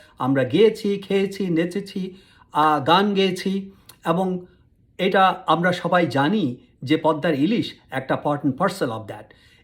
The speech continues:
Especially এই পুজোর সময়ে এই ডিসিশনটা নিয়ে, আ, বাংলাদেশ সরকার একটা অত্যন্ত সুমতি দেখিয়েছেন,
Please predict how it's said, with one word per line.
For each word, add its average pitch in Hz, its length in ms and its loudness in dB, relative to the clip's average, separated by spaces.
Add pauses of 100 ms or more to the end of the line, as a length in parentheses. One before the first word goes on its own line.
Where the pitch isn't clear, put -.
(140)
Especially 180 680 0 (280)
এই 165 100 2
পুজোর 202 400 4
সময়ে 160 640 -2 (140)
এই 147 140 2
ডিসিশনটা 170 640 -2
নিয়ে, 160 540 0 (340)
আ, 123 180 0
বাংলাদেশ 165 480 2
সরকার 165 420 0 (300)
একটা 139 260 -4
অত্যন্ত 170 640 0 (260)
সুমতি 214 600 2
দেখিয়েছেন, 160 640 0